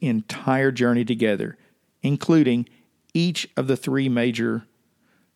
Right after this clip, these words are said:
three R's. We'll explore actions that you can do. We'll talk about planning that you can work with. I'm gonna ask you, I have a comments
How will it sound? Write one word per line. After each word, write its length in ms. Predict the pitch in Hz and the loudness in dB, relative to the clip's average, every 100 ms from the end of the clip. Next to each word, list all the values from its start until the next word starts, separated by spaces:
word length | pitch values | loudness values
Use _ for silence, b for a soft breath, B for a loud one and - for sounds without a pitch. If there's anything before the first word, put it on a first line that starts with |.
| _ | _
three 260 | - 127 120 | -2 0 2
R's. 460 | 104 - - - - _ _ _ _ b b b b b b - | 0 -2 -8 -10 -12 _ _ _ _ b b b b b b -4
We'll 240 | 139 127 | 0 2
explore 580 | 123 - - 131 113 - _ | 0 -4 -2 -2 -2 -6 _
actions 540 | 120 123 - 170 175 - | -4 -4 0 2 2 0
that 180 | 151 160 | 0 0
you 80 | |
can 160 | 147 143 | 0 2
do. 380 | 139 147 170 175 | 2 2 0 -4
We'll 180 | 139 117 | -4 -4
talk 280 | - 120 - | 0 0 0
about 320 | 107 110 - | -2 -4 -8
planning 640 | - 107 107 123 156 160 - _ _ _ _ _ | -10 -6 -2 -2 -2 -4 -8 _ _ _ _ _
that 240 | 127 113 135 | -4 -2 -2
you 80 | |
can 220 | 110 113 110 | 0 -2 0
work 260 | 123 - | -2 0
with. 380 | 135 135 139 - _ b b b b b b b | 2 2 0 -8 _ b b b b b b b
I'm 200 | 156 208 | 4 4
gonna 160 | 220 175 | 4 4
ask 400 | 151 151 143 - | 2 2 0 0
you, 400 | 170 180 139 147 | 2 4 2 0
I 160 | 120 127 | 0 2
have 140 | 151 | 2
a 60 | 165 | 2
comments 640 | 139 143 180 156 - - | 2 4 4 2 -2 -6